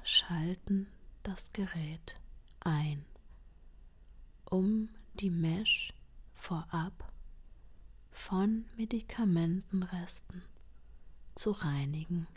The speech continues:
Bitte die ganze Flüssigkeit vernebeln.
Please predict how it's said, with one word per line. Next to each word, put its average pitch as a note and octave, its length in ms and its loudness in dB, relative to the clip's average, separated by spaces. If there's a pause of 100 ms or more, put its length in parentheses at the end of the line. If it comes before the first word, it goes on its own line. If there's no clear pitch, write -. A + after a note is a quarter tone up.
(1900)
Bitte A3+ 440 0 (380)
die A#3+ 160 0
ganze F#3 680 2
Flüssigkeit - 1040 -6 (840)
vernebeln. D#3+ 680 4